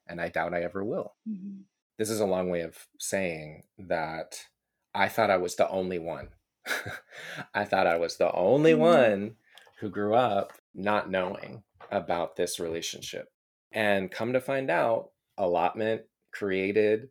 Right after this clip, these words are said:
Speaker 1: a whole generation or more of people separated from their communities. And adoption created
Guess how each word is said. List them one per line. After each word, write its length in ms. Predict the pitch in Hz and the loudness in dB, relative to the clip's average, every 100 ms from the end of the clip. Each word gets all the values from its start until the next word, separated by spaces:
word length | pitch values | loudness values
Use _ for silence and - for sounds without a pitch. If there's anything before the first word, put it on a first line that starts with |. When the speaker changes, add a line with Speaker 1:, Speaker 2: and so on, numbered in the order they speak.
| _ _ - | _ _ 6
Speaker 1:
a 120 | 107 | 6
whole 720 | - - 143 156 156 170 - - | 6 4 8 10 8 4 -2 -2
generation 840 | 143 143 143 156 - 147 107 95 - | 2 4 4 4 2 0 0 -4 -4
or 180 | 117 110 | 0 2
more 500 | 113 131 139 101 - _ _ | 2 2 2 -2 -8 _ _
of 200 | 107 104 | -6 -6
people 480 | - 107 - 92 87 | -6 -8 -2 -2 -2
separated 640 | - - 104 101 95 98 | -4 -2 -2 -2 -4 -6
from 160 | - 95 | -6 -6
their 140 | 90 | -6
communities. 800 | - 90 92 92 90 98 - - - _ _ - | -8 -8 -6 -6 -6 -10 -12 -12 -16 _ _ -8
And 380 | 101 98 95 - | -2 -2 -2 -4
adoption 720 | 104 87 95 - - 147 147 - | -4 0 0 0 -2 -2 -2 -6
created 500 | - 131 139 147 | -4 -2 0 0